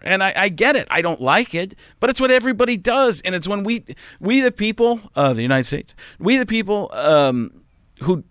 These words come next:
who try to do the right thing all the time, and we fa-, I do, I make lots of mistakes. But <sighs> listen, uh, is, I always wonder, is a, is a big mistake that much more, that, that much worse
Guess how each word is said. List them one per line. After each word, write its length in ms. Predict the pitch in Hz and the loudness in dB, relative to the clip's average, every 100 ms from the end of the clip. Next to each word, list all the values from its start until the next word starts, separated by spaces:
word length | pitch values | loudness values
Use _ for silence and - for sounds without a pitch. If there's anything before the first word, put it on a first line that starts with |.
| - | -4
who 160 | 175 | -4
try 480 | 165 - 160 156 185 | -2 0 2 4 2
to 140 | 180 | -2
do 160 | 156 170 | -2 -2
the 140 | 160 | -2
right 260 | 139 151 - | 0 0 -2
thing 240 | - 151 175 | -6 -4 0
all 160 | 185 | 0
the 80 | 180 | 0
time, 400 | 185 180 196 214 | -2 0 0 0
and 140 | 220 247 | -4 -2
we 80 | |
fa-, 340 | 294 - 294 - | -2 2 2 2
I 120 | 247 | -4
do, 200 | 262 220 | -4 -2
I 120 | 190 | 0
make 240 | 220 254 - | 0 0 0
lots 320 | 220 269 - | -2 -2 -2
of 80 | 139 | -4
mistakes. 580 | - - - - - - _ _ _ _ - | -4 -6 -8 -8 -16 -16 _ _ _ _ 0
But 280 | 214 196 - _ _ _ _ _ _ | 2 2 -2 _ _ _ _ _ _
<sighs> 100 | - - - - - 196 - _ _ - | -10 -10 -10 -16 -20 -20 -20 _ _ -4
listen, 360 | 269 262 175 - | -2 0 -2 -2
uh, 120 | 160 - _ _ _ _ _ _ - | -8 -10 _ _ _ _ _ _ -4
is, 220 | 247 180 - - - - _ _ _ _ - | -4 -4 -10 -16 -20 -20 _ _ _ _ -6
I 60 | 180 | 0
always 180 | 175 | 0
wonder, 220 | 180 180 143 | 0 2 2
is 140 | 143 | 2
a, 140 | 160 | -2
is 120 | 160 151 | -2 -2
a 80 | |
big 300 | 139 139 202 | -2 2 0
mistake 680 | 214 220 - 196 196 - - _ _ _ _ - | 0 -6 -2 -2 -2 -6 -18 _ _ _ _ -18
that 340 | 120 151 139 | -2 0 0
much 300 | 143 147 - | -2 -4 -4
more, 600 | 135 139 139 131 131 127 - | -4 -2 0 0 0 -2 -2
that, 220 | 135 135 110 - | -4 -6 -10 -14
that 240 | 127 120 | -4 -4
much 160 | 143 127 | -2 -4
worse 520 | 107 139 156 165 - | 0 4 4 2 -8